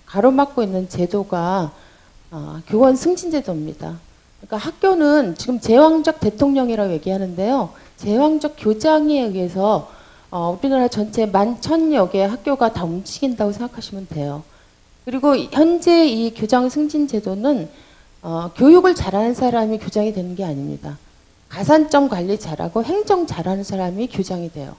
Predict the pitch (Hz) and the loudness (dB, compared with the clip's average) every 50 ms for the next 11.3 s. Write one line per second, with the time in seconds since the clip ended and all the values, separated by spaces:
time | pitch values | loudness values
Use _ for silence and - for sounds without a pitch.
0 | _ - _ _ _ - _ _ - 240 240 254 311 339 359 359 349 339 330 330 | _ -20 _ _ _ -20 _ _ -10 -4 0 4 4 6 4 4 2 2 2 4
1 | 320 311 302 294 285 277 254 226 247 269 247 - 202 208 226 214 - 339 339 339 | 6 6 4 4 4 2 0 2 2 0 0 2 0 -4 -4 -4 -2 0 2 2
2 | 330 311 302 - 202 196 202 226 233 233 226 220 202 185 - 196 190 - 233 254 | 2 0 0 0 2 2 2 2 0 0 -2 -4 -6 -4 -6 -8 -6 -6 -8 -10
3 | - - 330 302 294 247 208 185 175 185 190 196 196 196 - 180 180 185 170 165 | -6 -4 -2 0 0 0 -2 -2 -4 -6 -6 -6 -6 -8 -8 -8 -6 -6 -8 -10
4 | - - - - 269 294 349 392 - - - - - - - _ - _ - 302 | -10 -20 -12 -4 0 0 0 0 -2 -8 -20 -20 -20 -20 -20 _ -18 _ -4 0
5 | 302 320 330 320 285 294 285 285 277 311 - - - 349 330 294 294 311 277 196 | 2 2 2 2 2 2 0 0 0 -4 -8 -4 0 0 2 4 4 2 2 0
6 | - - 214 240 277 302 311 330 330 311 277 - - 269 262 - - - 190 190 | -2 -2 0 2 4 6 6 6 4 2 0 -2 -6 -8 -6 -6 -8 -6 -6 -6
7 | 208 - 330 330 320 320 320 302 302 285 - - - - _ _ _ - - 254 | -2 0 0 2 2 2 0 0 -2 -4 -6 -12 -20 -20 _ _ _ -12 -2 2
8 | 277 311 311 302 - - 240 262 294 285 - - 233 - 277 277 277 269 - 214 | 4 4 4 4 2 0 0 0 0 0 -2 -6 0 2 2 2 2 0 -2 -4
9 | 202 196 - 214 214 226 220 - - - - - - _ - - 165 214 247 - | -6 -4 -4 -6 -6 -6 -8 -10 -20 -20 -20 -20 -20 _ -10 -6 -4 -4 -2 -2
10 | - 381 381 370 - 320 302 269 247 - - 190 196 185 202 196 185 180 165 160 | -2 -2 -2 -2 -2 -4 -4 -4 -8 -8 -8 -8 -4 -2 -2 -2 -2 -4 -6 -8
11 | 156 147 - - 131 | -8 -10 -10 -12 -14